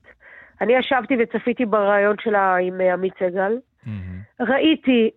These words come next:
Speaker 1: את הדמעות שהיה לה קשה, ובגלל זה לא התגייסה, ואני מצטערת. זה מה שעסקתי רוב החיים שלי. עשר שנים מהחיים שלי הקדשתי לנוער כזה,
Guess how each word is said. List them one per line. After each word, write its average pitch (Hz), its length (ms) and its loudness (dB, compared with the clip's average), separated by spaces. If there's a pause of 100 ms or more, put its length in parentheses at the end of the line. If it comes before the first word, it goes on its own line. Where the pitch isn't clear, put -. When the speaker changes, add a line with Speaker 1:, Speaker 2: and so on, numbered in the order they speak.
(120)
Speaker 1:
את 202 200 -4
הדמעות 208 840 0
שהיה 220 380 0
לה 254 80 -2
קשה, 220 580 -2 (100)
ובגלל 196 300 0
זה 226 120 0
לא 208 120 2
התגייסה, 175 540 -2
ואני 214 140 0
מצטערת. 311 760 -2 (440)
זה 214 120 0
מה 294 100 0
שעסקתי 254 460 -2
רוב 233 140 4
החיים 214 360 0
שלי. 202 320 0 (200)
עשר 240 260 0
שנים 233 340 2
מהחיים 220 340 0
שלי 214 180 0
הקדשתי 202 380 -2
לנוער 202 380 0
כזה, 202 320 -4